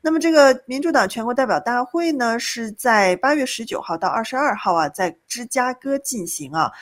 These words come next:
到时候会正式啊，呃，公布，就是完成相关这个选出民主党总统和副总统候选人的这个手续，也有由候选人们发表接受提名的演说。呃，那么之前呢，我们希望之声的媒体人哈，方伟、新田有去共和党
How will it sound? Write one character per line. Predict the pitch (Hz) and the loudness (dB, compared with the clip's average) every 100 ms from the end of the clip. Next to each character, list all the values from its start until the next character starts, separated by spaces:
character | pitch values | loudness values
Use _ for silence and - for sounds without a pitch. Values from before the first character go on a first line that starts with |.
| - - | -20 2
到 | 320 269 | 4 6
时 | 214 | 4
候 | 190 208 | -2 0
会 | 208 214 180 | 2 2 2
正 | - 359 254 190 | 0 -4 -2 -4
式 | - 349 254 | -4 -2 0
啊， | 131 160 147 - - | 0 0 -2 -6 -4
呃， | 160 156 151 | -2 -2 -2
公 | - 233 240 | -4 -4 -4
布， | 262 208 | -6 -6
就 | - 180 | -8 -10
是 | 175 | -6
完 | 160 180 | -4 -6
成 | 165 160 185 | -10 -10 -8
相 | - 185 | -6 -4
关 | 190 202 202 | 0 0 0
这 | 196 | -6
个 | 156 180 | -6 -6
选 | - 151 - | -6 -6 -8
出 | - 240 240 - - - | -2 2 2 0 -20 -10
民 | 208 | -6
主 | 220 226 | -4 0
党 | 175 156 | 0 0
总 | 170 202 | -6 -8
统 | 170 | -8
和 | 180 | -10
副 | 180 | -10
总 | 190 190 | -8 -6
统 | 156 | -4
候 | - 196 | -2 -4
选 | 160 | -4
人 | 113 | -6
的 | 156 180 | -4 -6
这 | - 185 | -6 -6
个 | 180 | -6
手 | - 160 - | -4 -6 -6
续， | - 269 190 | -4 -2 -2
也 | 185 185 247 | -2 0 2
有 | 254 160 | 4 2
由 | - 160 180 | 0 -4 -2
候 | 294 | -2
选 | 247 170 143 | -2 -2 -4
人 | 160 | -2
们 | 202 | -2
发 | 185 196 | 0 0
表 | 202 180 139 | 0 0 -2
接 | 180 180 | -4 -4
受 | 180 143 | -4 -8
提 | - 170 | -10 -8
名 | 180 160 | -6 -4
的 | 185 | -4
演 | 165 - | -4 -8
说。 | - - 240 240 _ _ - - - - - | -6 2 4 2 _ _ -20 -20 -20 -20 -2
呃， | 254 254 | 2 2
那 | 277 | 4
么 | 311 277 | 4 4
之 | 254 302 | 2 0
前 | 285 214 | 0 2
呢， | 247 | 2
我 | 220 | 0
们 | 196 | 0
希 | 226 | -2
望 | 226 208 | -2 -2
之 | 214 | -6
声 | 226 208 208 202 | -6 -4 -4 0
的 | 185 160 117 - | 2 2 -2 -6
媒 | 190 | -8
体 | 202 180 | -4 -4
人 | 147 156 180 | -4 -4 -2
哈， | 175 | -2
方 | 196 196 | -2 -4
伟、 | 175 | -4
新 | 233 240 | -6 -8
田 | - 165 214 | -6 -6 -6
有 | 175 | -8
去 | - 226 | -8 -8
共 | 311 294 | -4 -2
和 | 196 | 0
党 | 185 78 | 0 0